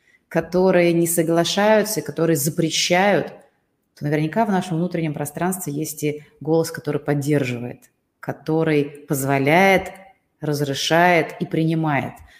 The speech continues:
Другое дело, что мы его не слышим, или у нас он вообще, эта часть не взросшена. И в этом смысле действительно вот эта поддержка, которую можно получить, она даёт очень большое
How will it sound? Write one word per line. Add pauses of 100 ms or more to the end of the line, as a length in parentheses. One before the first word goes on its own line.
(260)
Другое
дело,
что
мы
его (260)
не
слышим,
или
у
нас
он
вообще,
эта
часть
не
взросшена. (500)
И
в
этом
смысле (280)
действительно
вот
эта
поддержка,
которую
можно
получить,
она
даёт
очень
большое